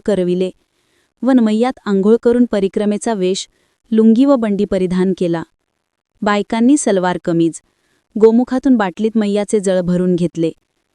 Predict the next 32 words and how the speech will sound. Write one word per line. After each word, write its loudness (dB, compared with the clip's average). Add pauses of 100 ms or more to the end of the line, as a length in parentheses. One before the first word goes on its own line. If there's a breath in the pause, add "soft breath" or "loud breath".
(140)
यास -2
परिक्रमा 2
उचलणे 0
असे -2
म्हणतात. 0 (760)
व 6
गुरुजींकडे 2
जाऊन 0
त्यांना -2
सोबत -2
घेऊन 2
सर्वजण -2
पुन्हा 0
मैया 0
किनारी -2
आलो -2 (560)
व -2
तिथे -2
संकल्पविधी -2
पार -4
पाडला. -6 (760)
मग 4
पुन्हा 4
गुरुजींचे 2
घरी 0
येऊन 2
कन्यापूजन 0
व 4
कन्याभोजनाचा -2
कार्यक्रम -4
पार -6
पाडला. -4